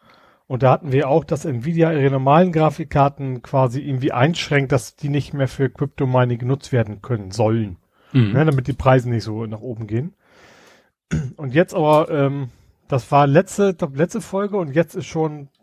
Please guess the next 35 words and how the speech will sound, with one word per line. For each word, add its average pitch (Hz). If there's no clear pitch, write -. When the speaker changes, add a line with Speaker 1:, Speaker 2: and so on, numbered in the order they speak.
Speaker 1:
äh, 131
quasi 139
raus, 127
ja, 127
geht 135
trotzdem. 127
Also 120
man 123
braucht 139
wohl 131
nur 131
die 139
alten 135
Treiber 143
installieren. 113
<laughs> 185
Speaker 2:
Hm. 131
Speaker 1:
Und 123
dann 139
kann 143
man 135
die, 131
diesen 127
ganzen 131
Schutz -
wunderbar 120
umgehen. 107
Also 110
das 95
hat -
nicht 113
so 113
wirklich 110
lange 196
angehalten. 95